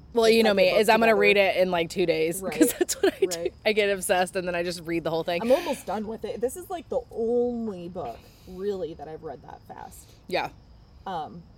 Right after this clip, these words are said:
Speaker 2: even with working, 'cause I read it at work, and, like, A Court of Thorns and Roses, I would not read it at work. I couldn't. Like, it was one of those books where I had to be, like, in a certain space where, like,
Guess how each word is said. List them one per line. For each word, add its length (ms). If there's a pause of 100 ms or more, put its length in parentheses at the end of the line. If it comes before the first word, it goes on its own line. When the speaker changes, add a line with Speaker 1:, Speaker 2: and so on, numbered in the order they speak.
(160)
Speaker 2:
even 280
with 140
working, 380
'cause 220
I 80
read 180
it 100
at 160
work, 240 (120)
and, 140
like, 200 (140)
A 80
Court 400
of 120
Thorns 280
and 100
Roses, 300
I 100
would 140
not 180
read 160
it 80
at 160
work. 160 (240)
I 120
couldn't. 500
Like, 220
it 80
was 140
one 120
of 80
those 160
books 320
where 320 (1300)
I 80
had 240
to 40
be, 140
like, 240 (180)
in 100
a 80
certain 680
space 680
where, 180
like, 280